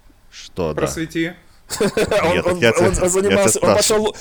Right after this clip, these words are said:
Speaker 3: он пошел лошадь кормить, ему, блядь, в Казахстане эти наши
Speaker 1: Я тебя спрашиваю,
Speaker 3: режим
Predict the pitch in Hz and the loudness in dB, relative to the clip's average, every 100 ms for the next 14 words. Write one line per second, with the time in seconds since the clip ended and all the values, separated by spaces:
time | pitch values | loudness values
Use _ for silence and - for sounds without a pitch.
0 | - - 170 185 180 175 170 156 - 143 | -6 -4 -2 0 2 2 0 0 0 -2
1 | 139 135 143 151 147 143 - - 151 143 | -2 -4 -4 -4 -2 -2 -2 -4 -2 -2
2 | - 139 127 - - 135 139 - 139 92 | 0 0 0 -2 -2 -2 -2 -2 -2 -2
3 | 95 - 107 - 127 120 - 101 95 92 | -2 0 0 2 2 2 2 -4 -2 0
4 | 90 139 151 | 0 2 2